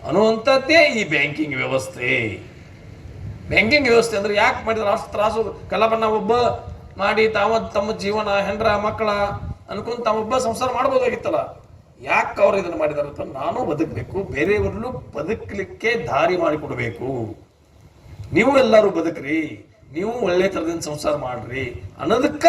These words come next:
ಈ ಬ್ಯಾಂಕ್ ಅನ್ನ ತೆರೆದಿದ್ದಾರು. ಅದರ ಲಾಭವನ್ನ ನಾವೆಲ್ಲ ಇವತ್ತಿನ ದಿವಸ ಪಡ್ಕೊಳ್ಬೇಕಾಗೈತಿ. ಇದು ವಿಚಾರವನ್ನ ನಮ್ಮಲ್ಲಿ ಎಲ್ಲ ಮೊದಲು ತಲೆ ಹಾಕೊಂಡು ಹೋಗ್ಬೇಕಾಗೈತಿ. ಸಂಸ್ಥೆ ಉಳಿದ್ರನ ಸಂಸ್ಥೆ, ಅದು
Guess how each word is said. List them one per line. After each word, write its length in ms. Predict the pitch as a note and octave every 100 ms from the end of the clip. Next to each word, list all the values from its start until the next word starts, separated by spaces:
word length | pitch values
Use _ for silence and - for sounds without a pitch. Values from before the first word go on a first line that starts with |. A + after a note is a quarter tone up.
| G4
ಈ 160 | D#4+ D4+
ಬ್ಯಾಂಕ್ 320 | - - A3
ಅನ್ನ 140 | G3
ತೆರೆದಿದ್ದಾರು. 760 | F#3+ F#3 F3 D#3+ G#3+ C#4 - -
ಅದರ 460 | D#3 - C4+ C4+ A#3+
ಲಾಭವನ್ನ 600 | F3+ F3+ F3 E3 D#3 G#3+ D4 - -
ನಾವೆಲ್ಲ 500 | B2+ C#3+ D3 C3+ C3
ಇವತ್ತಿನ 320 | B2 A#2+ -
ದಿವಸ 160 | D3+ -
ಪಡ್ಕೊಳ್ಬೇಕಾಗೈತಿ. 760 | - - C#3+ B2 G#2 - - - - - - - - - - - - - - - - - - - - -
ಇದು 220 | D#3 F3 B3+
ವಿಚಾರವನ್ನ 640 | G#3+ E3 E3+ E3 D3+ D3+
ನಮ್ಮಲ್ಲಿ 420 | F#3 D3+ D3 C#3+
ಎಲ್ಲ 160 | B2+ E3+
ಮೊದಲು 280 | F3+ E3 D3
ತಲೆ 180 | C#3
ಹಾಕೊಂಡು 360 | D#3+ D3+ D3+ C#3+
ಹೋಗ್ಬೇಕಾಗೈತಿ. 600 | C3+ C3 - - D3+ E3 - - -
ಸಂಸ್ಥೆ 500 | - D#3+ F#3+ - -
ಉಳಿದ್ರನ 500 | G#3+ G3 G#3+ A3 A#3
ಸಂಸ್ಥೆ, 440 | C4 G3+ A3+ - B3+
ಅದು 500 | B3+ B3+ C4 B3+